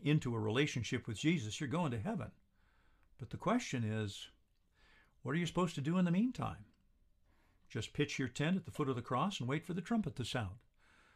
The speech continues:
That's the way some people seem to look at it. But if you look at this message that Jesus is, is giving concerning the mission that they're going, that they're going on, the mission is, is to remind people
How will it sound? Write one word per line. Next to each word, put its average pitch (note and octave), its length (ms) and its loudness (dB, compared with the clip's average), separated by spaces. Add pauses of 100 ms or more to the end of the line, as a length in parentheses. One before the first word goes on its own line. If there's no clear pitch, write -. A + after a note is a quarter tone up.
(340)
That's A#2 240 -6
the B2+ 80 -2
way B2 200 2
some C#3+ 260 2
people A#2 540 0 (460)
seem C3 280 0
to A#2+ 80 -2
look E3 220 0
at A2+ 200 2
it. B2+ 140 -4 (580)
But C#3+ 180 4
if C3+ 140 2
you C3+ 100 4
look D#3+ 280 4
at F#3 140 0
this E3 380 0 (920)
message B2 520 0
that A2+ 160 -4
Jesus D3+ 480 0
is, G2+ 180 -4 (100)
is A2 180 -4
giving C3+ 300 0
concerning A2+ 460 0
the G#2 60 0
mission G#2+ 440 0 (440)
that B2 120 -4
they're B2 120 2
going, A2 340 2 (160)
that A2 160 -4
they're A2 140 0
going G#2+ 320 2
on, G#2 240 -2 (540)
the A#2+ 80 2
mission F3+ 440 8
is, B2+ 280 2
is A#2 120 -2
to C3 120 -2
remind C3 480 4
people A2+ 440 -2